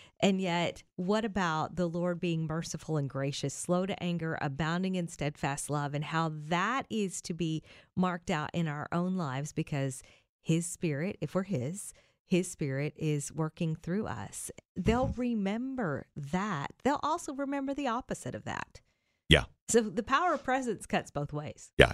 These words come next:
Speaker 2: it, it really does. It is huge. And like you say, you miss those, uh, bedtime moments. I still am grateful that I have those at the
Speaker 1: Uh-huh.
Speaker 2: moment.
Speaker 1: Yes.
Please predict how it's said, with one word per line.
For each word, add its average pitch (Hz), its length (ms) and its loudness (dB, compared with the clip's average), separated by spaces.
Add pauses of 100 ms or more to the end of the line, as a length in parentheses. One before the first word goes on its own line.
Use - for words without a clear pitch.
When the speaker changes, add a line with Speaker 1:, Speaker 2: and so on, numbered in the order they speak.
(120)
Speaker 2:
it, 87 220 8
it 101 60 4
really 90 220 6
does. 71 300 4
It 71 100 2
is 64 120 2
huge. 67 380 6
And 67 380 2
like 73 220 4
you 90 80 4
say, 82 180 6
you 78 220 4
miss 80 300 2
those, 78 360 6
uh, 76 140 6
bedtime 76 440 2
moments. 71 440 2 (180)
I 107 360 6
still 85 440 2
am 73 260 0 (200)
grateful 80 380 4
that 71 120 6
I 55 60 -2
have 67 260 2
those 113 400 2 (100)
at 185 200 6
the 120 40 4
Speaker 1:
Uh-huh. 107 100 6
Speaker 2:
moment. 135 260 2 (160)
Speaker 1:
Yes. - 240 -2